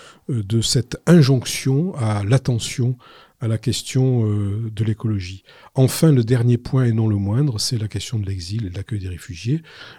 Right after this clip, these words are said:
Euh, la, l'actualité de la guerre, euh, russe contre l'Ukraine, euh, nous, nous rappelle à cet, euh, impératif de l'accueil des réfugiés. Je rappelle aussi que, euh, l'hospitalité, lorsqu'elle est mal comprise ou tordue par, euh,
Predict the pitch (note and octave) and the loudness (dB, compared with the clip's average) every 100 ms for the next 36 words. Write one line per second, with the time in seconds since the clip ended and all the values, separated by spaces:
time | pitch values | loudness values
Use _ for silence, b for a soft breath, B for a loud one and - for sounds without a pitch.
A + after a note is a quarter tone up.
0 | - G2+ F#2+ G2 G#2+ A#2 C3 D#3 D3 D3+ | -12 -10 -8 -10 -12 -14 -14 -16 -14 -14
1 | C#3+ C#3 B B B B B B - G2+ | -14 -16 B B B B B B -12 -10
2 | A2 F#2+ - G#2 G2+ - A2+ G2+ G#2 G2+ | -10 -10 -8 -6 -6 -4 -4 -2 -4 -4
3 | F#2 F2 - - - - - F#2+ B2+ - | -8 -12 -18 -20 -20 -12 -6 0 0 0
4 | - A2 G2+ G2+ G2 - A#2 A#2 G2+ E2 | -6 -6 -6 -8 -8 -6 -2 -2 -2 -8
5 | B B B B - C#3 G2+ F#2+ G2+ A2+ | B B B B -14 -8 -8 -6 -6 -4
6 | B2 G2+ A2+ - C#3 G#2 F2+ A2+ - G#2+ | -2 0 -2 2 2 2 -4 -6 -8 -8
7 | F#2+ F2+ F2+ b b b - G2+ C3+ A#2 | -8 -10 -14 b b b -14 -8 -2 0
8 | A2+ G2+ - - D#3 - A2+ A2 G#2+ - | 0 -2 -8 -6 -6 -6 -4 -4 -2 0
9 | A#2 G#2 F#2+ A2 G2 D3 C3 G#2 G#2+ A#2+ | 0 -2 -6 -6 0 2 2 0 0 0
10 | G#2+ F#2+ - C#3 B2 G#2 B B B B | 2 0 -2 -2 -2 -4 B B B B
11 | - G#2+ B2+ - C#3+ A#2 A#2+ A2+ - C3+ | -8 0 0 0 -4 0 0 -2 0 0
12 | A2+ - G#2+ G2+ G2+ G2+ B B A#2+ C3+ | 0 -2 -4 -2 -2 -2 B B 4 6
13 | D3+ C3 B2 - C#3+ G#2+ G#2 - D3 A2 | 6 4 0 2 -2 -2 -4 0 0 0
14 | A2+ B2+ B2 A2+ G2 G2+ G2 | -4 -4 -4 -4 -4 -6 -6